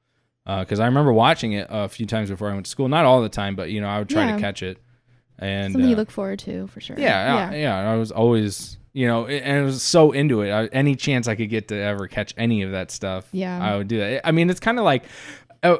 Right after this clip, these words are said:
Speaker 1: okay, to kind of spoil something that's coming later, it's kind of like how I obsess about, like,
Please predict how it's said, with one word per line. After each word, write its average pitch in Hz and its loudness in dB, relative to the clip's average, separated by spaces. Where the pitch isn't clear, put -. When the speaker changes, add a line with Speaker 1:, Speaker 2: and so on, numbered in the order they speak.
Speaker 1:
okay, 139 2
to 156 2
kind 226 6
of 165 6
spoil 143 2
something 139 -2
that's 113 -4
coming 120 2
later, 110 2
it's 110 -6
kind 196 2
of 185 2
like 151 4
how 131 2
I 123 4
obsess 113 0
about, 101 -2
like, 92 -6